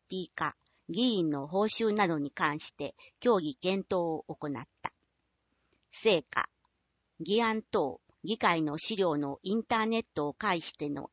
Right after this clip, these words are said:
提供の開始。報酬減額期間の延長や、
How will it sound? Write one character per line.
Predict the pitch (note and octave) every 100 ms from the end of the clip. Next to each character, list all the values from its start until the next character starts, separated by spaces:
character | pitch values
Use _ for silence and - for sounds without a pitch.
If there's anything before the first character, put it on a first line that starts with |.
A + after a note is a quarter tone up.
| _
提 | G#3 A3
供 | - G3+
の | F3+ F3
開 | - D3 D3
始。 | - C#3 - _ _ _ _ _ _ _ _ _
報 | A3
酬 | A#3+ A#3 A3 G#3+ G#3
減 | G#3 A#3+
額 | A#3 A#3+ A3+
期 | - -
間 | E3+ D3+
の | C#3+ D3
延 | F3 E3+
長 | - D#3
や、 | D3+ C#3+